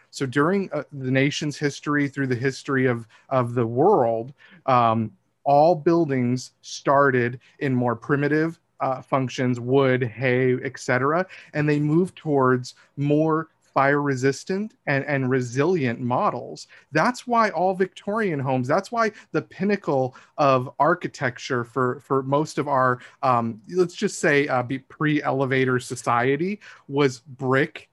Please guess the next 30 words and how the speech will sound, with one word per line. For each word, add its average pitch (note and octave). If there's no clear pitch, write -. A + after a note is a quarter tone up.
and E3+
mortar, F#3
because B2+
it C#3
was B2+
resilient, B2
because C3+
it C3+
didn't C3+
start C3
on B2
fire, B2+
because B2
it B2
didn't B2+
burn C3
down B2
in C3+
a A#2+
huff. C3
So C#3
in C3+
that F#3
sense, D3
we D3+
turned A3+
the D#3
corner, F3+
right? B2+
So C3+